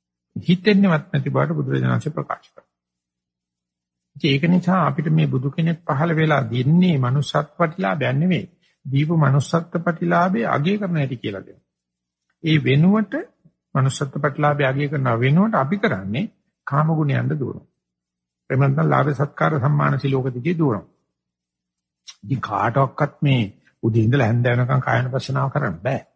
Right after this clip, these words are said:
හිත කොහොමඩක්වත් කාම ගුණයන්ට දුවනවා. හිත කොහොමඩත් ලාභ සත්කාර වලට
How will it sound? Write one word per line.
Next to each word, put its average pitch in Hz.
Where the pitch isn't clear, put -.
හිත 131
කොහොමඩක්වත් 117
කාම 131
ගුණයන්ට 160
දුවනවා. 190
හිත 127
කොහොමඩත් 123
ලාභ 135
සත්කාර 151
වලට 160